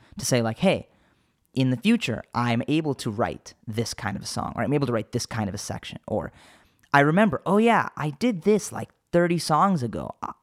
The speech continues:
maybe that would be a great way to, to tag this song or to, or to, to put this little pre-chorus idea here,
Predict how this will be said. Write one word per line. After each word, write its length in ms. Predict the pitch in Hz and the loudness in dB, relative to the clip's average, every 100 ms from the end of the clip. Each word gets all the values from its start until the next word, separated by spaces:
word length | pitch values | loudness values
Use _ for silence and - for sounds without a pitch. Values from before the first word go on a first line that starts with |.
| - | -8
maybe 320 | - 175 226 | 0 0 2
that 360 | 165 156 180 220 | 4 4 6 4
would 120 | 151 | 0
be 100 | 143 | 0
a 40 | |
great 260 | 120 131 131 | 2 2 2
way 180 | 127 120 | 2 0
to, 380 | - 131 120 113 | -2 -2 0 -2
to 140 | - | -6
tag 540 | - 139 123 120 113 - _ _ _ | 0 2 2 0 -6 -12 _ _ _
this 160 | - 120 | -2 0
song 300 | - 113 101 | 2 0 0
or 80 | 110 | -2
to, 80 | - | 2
or 160 | 127 | 4
to, 180 | 123 110 - - | 4 0 -4 -8
to 80 | 127 | 0
put 140 | 156 | 0
this 140 | 135 135 | 0 -2
little 160 | 127 | 0
pre-chorus 560 | 120 - 135 - 110 110 | 0 0 0 2 0 0
idea 360 | 98 104 90 | -6 -4 -6
here, 440 | 104 - - - | -6 -8 -10 -10